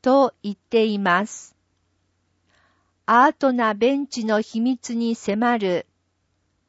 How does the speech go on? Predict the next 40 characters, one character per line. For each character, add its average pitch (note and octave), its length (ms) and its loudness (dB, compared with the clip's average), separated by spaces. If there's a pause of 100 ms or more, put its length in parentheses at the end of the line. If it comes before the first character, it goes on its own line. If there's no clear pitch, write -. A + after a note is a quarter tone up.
(460)
水 A3 240 -4
辺 D4 220 0
の C#4 120 0
森 C#4 340 -2
公 C4+ 340 2
園 C4+ 280 0
を B3 340 2
歩 G#3+ 220 0
い C4 140 -2
て - 160 -4
い A#3 160 -2
る A#3 160 -4
と、 F#3 420 0 (460)
ち - 100 -4
ょ A3 60 -2
こ C#4+ 220 2
ん D4 100 -6
と A#3+ 200 0
並 A#3 420 -2
ん A#3 60 -4
だ F#3+ 360 2
石 C4+ 280 -8
の C4+ 180 0
ベ B3+ 220 -2
ン C#4+ 100 -6
チ - 180 -10
が G3+ 220 0
目 A#3 220 -2
に A#3 200 -2
入 A#3+ 240 -4
っ A3 40 -12 (120)
た F#3 140 -4
よ。 G3+ 380 0 (1080)
実 A3+ 320 -6
は G#3 440 4
あ G#3 100 -2
の B3+ 180 2
ベ C4+ 200 0
ン B3+ 100 -2
チ、 G3 420 -8